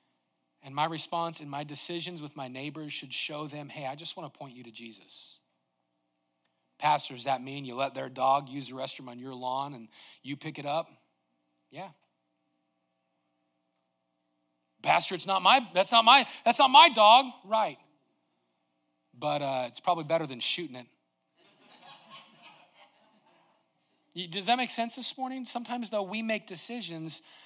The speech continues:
not based upon what is best for others, what will profit and encourage, what could help them come to Christ,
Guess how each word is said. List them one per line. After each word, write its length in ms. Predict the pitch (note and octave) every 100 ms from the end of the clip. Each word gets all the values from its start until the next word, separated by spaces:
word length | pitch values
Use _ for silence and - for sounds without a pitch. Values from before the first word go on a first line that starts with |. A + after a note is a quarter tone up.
| - _
not 420 | D3+ F#3 A3+ E3+
based 300 | F#3+ G3 -
upon 500 | F#3 F#3 E3 D#3+ D3
what 180 | D3+ E3+
is 280 | D#3 B2+ B2+ A#2 _ _ _ -
best 300 | E3+ D#3+ -
for 180 | - C3+
others, 720 | C#3 E3 F3+ F#3 F#3 - - - _ _ _
what 160 | - D3+
will 100 | D3
profit 460 | - F3 E3+ F3 D#3
and 100 | C#3
encourage, 640 | B2+ - F3+ F#3 F3+ D3
what 160 | D#3+
could 140 | C#3+ D3+
help 200 | D#3+ D#3+
them 140 | E3
come 220 | D3 D3+
to 80 | C3+
Christ, 640 | - F3+ F#3 F#3+ - -